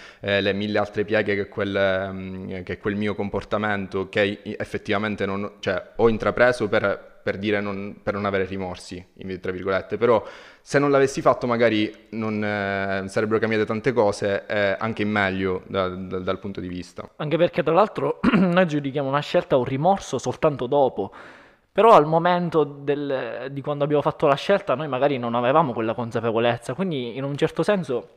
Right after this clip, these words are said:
Speaker 2: il rimorso ci fa da maestro, ci dà delle lezioni di vita. E quindi secondo me non deve essere vista per forza come qualcosa di brutto, anche perché u-, errare è umano,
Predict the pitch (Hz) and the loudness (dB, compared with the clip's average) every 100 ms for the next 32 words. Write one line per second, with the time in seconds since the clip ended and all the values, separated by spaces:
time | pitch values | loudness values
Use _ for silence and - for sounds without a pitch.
0 | - 120 143 190 - - 131 165 139 104 | -12 -4 -2 -2 -2 -6 -2 -2 -2 -4
1 | 113 147 127 - - 104 - - - - | -4 -4 -4 -4 -2 -2 -4 -18 -20 -14
2 | - 143 170 135 117 131 131 127 131 - | -4 6 8 8 6 0 0 -2 -4 -8
3 | 135 123 151 127 110 - - - - _ | -10 -8 -6 -4 -4 -6 -18 -20 -20 _
4 | _ _ _ _ _ _ _ 208 269 190 | _ _ _ _ _ _ _ -6 -2 0
5 | 170 208 220 143 160 170 214 247 - 131 | 2 4 2 4 2 2 0 0 0 -2
6 | 131 - 160 156 - 147 127 131 123 127 | -2 -2 2 0 2 -2 0 -2 -2 -4
7 | 120 - 135 - 147 123 135 131 143 - | -4 -6 -4 -4 -2 -4 -6 -6 -6 -4
8 | 120 123 117 - 135 120 - 131 - 135 | -4 -2 -2 0 0 0 0 -2 0 0
9 | 135 131 143 113 - 117 117 117 110 95 | 4 6 6 4 0 -2 -4 -4 -6 -8